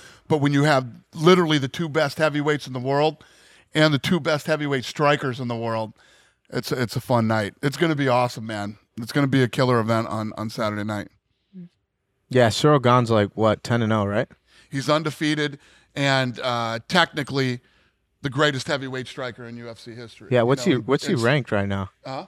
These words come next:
Speaker 2: What's he ranked right now in the heavyweight?
Speaker 1: He, he's the interim champion.
Speaker 2: Oh, he
Speaker 1: He's
Speaker 2: is?
Speaker 1: the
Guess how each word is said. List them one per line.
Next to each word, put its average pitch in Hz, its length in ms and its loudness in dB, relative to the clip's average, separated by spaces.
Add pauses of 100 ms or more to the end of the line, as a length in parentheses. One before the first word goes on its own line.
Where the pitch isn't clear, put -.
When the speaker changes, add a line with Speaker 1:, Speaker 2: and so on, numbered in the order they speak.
(120)
Speaker 2:
What's 123 160 0
he 160 100 4
ranked 113 320 2
right 104 140 2
now 101 180 2
in 101 100 -2
the 98 260 -2 (120)
heavyweight? 104 460 -2 (380)
Speaker 1:
He, 160 160 -4
he's 165 320 -4
the 160 180 -6
interim 156 280 0
champion. 151 680 -2
Speaker 2:
Oh, 127 200 6
he 113 80 6
Speaker 1:
He's 117 80 6
Speaker 2:
is? 110 60 4
Speaker 1:
the 107 40 4